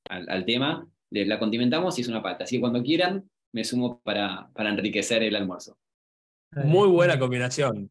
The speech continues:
Speaker 2: palta ahí combinada con la Mila con fritas, excelente. No, y quiero, y quiero sumar algo también de lo que dijiste, Andy, una vez es,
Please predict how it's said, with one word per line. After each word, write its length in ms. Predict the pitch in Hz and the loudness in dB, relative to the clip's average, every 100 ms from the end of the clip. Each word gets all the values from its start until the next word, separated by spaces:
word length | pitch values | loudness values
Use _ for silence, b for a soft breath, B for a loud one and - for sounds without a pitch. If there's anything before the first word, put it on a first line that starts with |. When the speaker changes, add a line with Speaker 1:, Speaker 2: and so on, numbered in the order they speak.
| _ | _
Speaker 2:
palta 400 | 127 151 151 131 | 0 0 0 -2
ahí 300 | 127 156 156 | 0 -2 -4
combinada 500 | 117 113 123 139 127 | -4 -4 -2 -2 -2
con 140 | 117 | -6
la 80 | 107 | -6
Mila 240 | 110 135 | -2 0
con 160 | 120 113 | -2 -2
fritas, 520 | 127 135 156 156 - | -4 0 0 -2 -6
excelente. 600 | 110 101 123 147 160 180 | -14 -10 -2 0 2 0
No, 220 | 165 170 147 | 2 2 2
y 60 | |
quiero, 280 | 135 196 175 | 2 2 0
y 60 | 160 | -2
quiero 160 | 196 | -4
sumar 200 | 165 170 | -2 -2
algo 160 | 180 165 | 0 0
también 520 | 147 170 160 135 127 - | 0 -2 -2 -6 -10 -6
de 120 | 120 | -4
lo 120 | 117 | -4
que 60 | 117 | -4
dijiste, 280 | 120 156 | -6 -4
Andy, 220 | 151 160 156 | -2 0 0
una 100 | 143 | 0
vez 160 | 143 | -2
es, 380 | 139 - - _ | -6 -8 -20 _